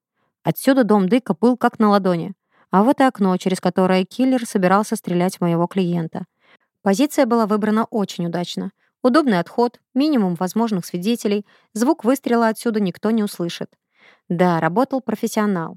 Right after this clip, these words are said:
специалист высшего класса. У такого все предусмотрено. Сейчас он затаился, а когда поймет, что мишень перебралась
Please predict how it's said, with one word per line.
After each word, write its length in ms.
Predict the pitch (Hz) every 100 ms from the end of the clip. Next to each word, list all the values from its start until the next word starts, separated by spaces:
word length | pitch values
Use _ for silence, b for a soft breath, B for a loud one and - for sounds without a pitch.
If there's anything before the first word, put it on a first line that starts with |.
| _
специалист 680 | - 233 - 254 262 - 185
высшего 400 | 180 - 202 214
класса. 520 | 190 165 - 175 175 -
У 80 | 233
такого 320 | 262 285 269
все 160 | -
предусмотрено. 800 | 247 233 247 214 160 147 160 170 - b b b b b
Сейчас 440 | - 196 254 269 226
он 120 | 214
затаился, 580 | 196 233 240 175 - 170
а 20 |
когда 260 | 180 -
поймет, 400 | 196 226 233 156
что 160 | - 190
мишень 400 | 202 - 190 165 _ -
перебралась 540 | 190 185 220 208